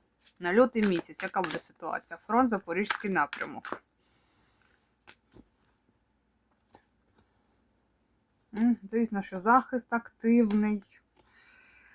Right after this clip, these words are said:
Помірність. Непогано.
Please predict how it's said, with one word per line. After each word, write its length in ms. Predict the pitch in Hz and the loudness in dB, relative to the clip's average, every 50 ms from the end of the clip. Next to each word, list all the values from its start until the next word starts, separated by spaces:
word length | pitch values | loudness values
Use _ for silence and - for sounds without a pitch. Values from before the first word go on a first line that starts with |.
| _ _ _ _ _ _ _ _ _ | _ _ _ _ _ _ _ _ _
Помірність. 840 | - 277 302 277 226 202 175 170 170 170 - - - - - - _ - _ _ - | 4 6 6 8 6 6 4 0 -4 -8 -10 -12 -18 -20 -20 -20 _ -20 _ _ -6
Непогано. 760 | 214 214 247 247 - 285 262 - 180 160 151 151 147 151 | -4 -4 -4 -2 -2 -2 -2 -2 -4 -8 -10 -12 -18 -20